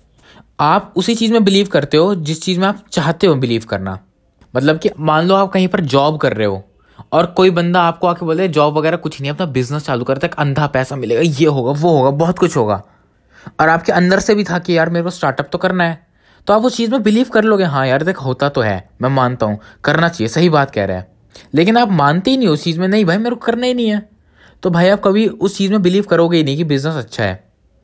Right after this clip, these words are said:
मैं इधर गलत और सही चीज़ की बात नहीं कर रहा हूँ, मैं बात कर रहा हूँ कि आप किस चीज़ में believe कर सकते हो, आप उसी चीज़ में believe करोगे जिसमें आप करना चाहते हो। Simple सी चीज़ है।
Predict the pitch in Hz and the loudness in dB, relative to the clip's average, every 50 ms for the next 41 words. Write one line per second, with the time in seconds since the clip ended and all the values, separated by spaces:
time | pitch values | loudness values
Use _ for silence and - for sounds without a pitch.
0 | _ _ _ _ _ _ _ - - - 120 - 143 170 190 190 233 240 170 143 | _ _ _ _ _ _ _ -20 -20 -16 -6 0 2 4 4 4 4 2 2 0
1 | 151 151 165 175 226 220 220 - 165 180 175 190 202 190 - 214 190 185 180 180 | 2 2 2 2 0 -2 0 0 0 0 0 0 -2 -2 -2 0 0 0 0 0
2 | 190 170 143 117 110 104 98 98 - _ _ _ _ _ _ _ - - - - | -2 -2 -2 -2 -2 -4 -6 -6 -10 _ _ _ _ _ _ _ -20 -20 -12 -6
3 | 127 147 175 202 196 202 202 202 - 185 175 - 196 214 220 254 254 254 233 - | -2 0 0 2 2 2 0 0 -2 -2 -2 0 0 -2 -2 -2 -2 -4 -4 -8
4 | - - _ - - - - 165 165 214 214 214 214 196 - 208 190 220 233 175 | -16 -20 _ -20 -18 -8 -2 0 0 0 0 -2 -4 -4 -4 -2 -2 0 0 0
5 | 147 160 185 214 208 - - 175 180 175 - 170 165 - - 107 98 - - - | 0 0 0 0 -2 -2 -2 -2 0 0 -2 -4 -4 -4 -4 -4 -4 -4 -6 -12
6 | _ _ _ - 151 180 196 - - 202 - 220 - - 208 190 214 202 175 185 | _ _ _ -4 -2 -2 -2 -2 -4 -4 -4 -4 -4 -2 -2 -2 0 0 0 2
7 | 185 196 190 - 165 151 156 190 196 190 190 - 196 196 196 214 214 - - 190 | 0 0 0 0 0 0 0 0 -2 -4 -4 -4 -2 -2 -2 -2 -2 -4 -2 -2
8 | 185 185 196 220 226 226 - 185 160 135 151 147 - 196 214 208 170 156 123 107 | 0 0 0 -2 -2 -2 -2 -4 -2 -2 -4 -2 2 2 2 4 4 2 0 0
9 | 98 - - _ _ _ _ - - - - 202 208 190 226 233 226 233 226 226 | -2 -6 -14 _ _ _ _ -16 -8 -2 0 0 2 2 2 2 2 0 -2 -2
10 | 202 170 143 131 110 101 98 - - | 0 0 0 2 0 0 -2 -4 -12